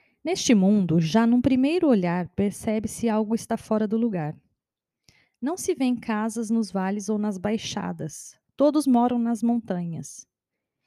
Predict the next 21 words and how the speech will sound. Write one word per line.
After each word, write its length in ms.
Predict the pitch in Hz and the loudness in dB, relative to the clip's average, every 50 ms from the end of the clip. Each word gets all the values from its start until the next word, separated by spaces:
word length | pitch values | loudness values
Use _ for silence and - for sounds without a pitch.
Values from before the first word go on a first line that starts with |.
| _ _ _ | _ _ _
Em 160 | - - 233 | -2 0 2
algum 300 | 240 240 240 220 - 359 | 2 2 2 0 -4 -2
momento 440 | 320 285 226 208 214 220 214 208 - | 0 2 2 4 4 2 2 0 -2
do 80 | 180 185 | -6 -4
passado, 640 | - - 180 170 - - - 208 208 202 185 175 175 | -4 -4 -4 -4 -4 -6 -4 -4 -2 -2 -4 -6 -8
cientistas 800 | - - - 240 240 226 220 - - 247 220 - - 220 196 | -8 -6 -2 0 0 0 0 -2 -2 -4 -4 -4 -4 -6 -4
descobriram 800 | 175 190 214 - - - 196 175 170 190 208 220 214 190 175 180 | -4 -4 -6 -6 -4 -4 -4 -2 -2 0 0 2 0 0 -2 -4
que 140 | - - 233 | -4 -2 -2
o 40 | 233 | -2
tempo 400 | - - 247 240 240 233 - 185 | -2 0 0 2 2 0 -2 -4
flui 360 | 170 - - - 254 277 277 | -10 -8 -4 0 0 2 2
mais 320 | 262 254 262 277 302 294 | 0 -2 -4 -4 -4 -4
lentamente 720 | 285 285 285 285 269 - 302 277 247 220 214 214 214 - 220 | -4 -4 -6 -6 -8 -8 -6 -4 -2 -2 -2 -2 -4 -4 -4
nos 180 | 220 220 - | -4 -4 -6
pontos 400 | - _ 220 220 214 - 240 214 | -6 _ -4 -4 -4 -2 -4 -2
mais 380 | 190 226 247 277 339 349 302 262 | -2 -2 -2 -2 -4 -4 -6 -4
distantes 580 | 226 269 262 - - 233 220 220 - 240 240 214 | -4 -4 -6 -4 -4 -4 -4 -4 -4 -4 -4 -4
do 100 | 233 226 | -4 -6
centro 440 | - - 214 214 220 202 180 208 | -6 -6 -6 -6 -6 -6 -8 -8
da 120 | 196 214 208 | -8 -8 -8
Terra. 480 | - - 185 170 160 147 147 151 143 | -8 -6 -6 -6 -4 -6 -8 -12 -14